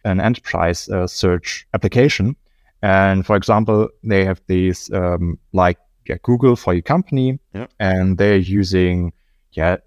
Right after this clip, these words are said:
Speaker 1: similar to Google, they will find, uh, your documents, Word documents, et cetera.
Speaker 2: Mm-hmm.
Speaker 1: And they also integrated a Copilot, uh, which is based on, uh, Chat G P T.
Speaker 2: Yeah.
Speaker 1: And I could imagine something similar. So to create a,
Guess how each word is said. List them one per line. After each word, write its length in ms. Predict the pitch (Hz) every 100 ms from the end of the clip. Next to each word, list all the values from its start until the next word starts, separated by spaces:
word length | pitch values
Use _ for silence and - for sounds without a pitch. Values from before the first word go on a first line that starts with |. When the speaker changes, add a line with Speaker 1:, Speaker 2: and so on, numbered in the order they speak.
| _ -
Speaker 1:
similar 420 | - 110 101 85
to 140 | -
Google, 420 | 90 123 120 113
they 160 | 113 90
will 160 | 90 90
find, 500 | - 90 90 90 -
uh, 60 | 92
your 260 | 85 87
documents, 580 | 80 123 - 101 92 -
Word 140 | 98
documents, 500 | 95 92 90 90 90 _ _ _ _ _
et 80 | 113
cetera. 380 | 143 127 113 110 - -
Speaker 2:
Mm-hmm. 160 | 87
Speaker 1:
And 140 | 107 104
they 160 | 101
also 560 | 95 95 107 - 101 101 -
integrated 680 | 104 101 92 92 90 - - _ _
a 40 |
Copilot, 800 | - - 139 107 90 85 85 -
uh, 220 | - 92 90
which 240 | 87 -
is 100 | 92
based 380 | - 95 92 -
on, 340 | 92 90 92
uh, 160 | 92 - -
Chat 180 | - 92
G 100 | 87
P 100 | -
T. 280 | - 92 - _
Speaker 2:
Yeah. 160 | 92 127 _ _ _ _ _ -
Speaker 1:
And 640 | 104 98 95 95 92 - -
I 140 | 101
could 200 | 147 156
imagine 440 | 113 95 95 - 90
something 420 | - 90 - 82
similar. 380 | - 113 90 80 - _
So 240 | - - 87
to 120 | -
create 320 | - 98 90
a, 320 | 87 85 85